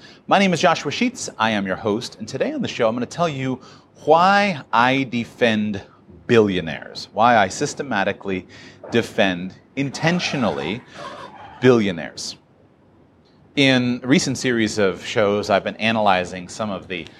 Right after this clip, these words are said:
uh, ProPublica journalism,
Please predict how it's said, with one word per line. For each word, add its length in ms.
uh, 140
ProPublica 1040
journalism, 760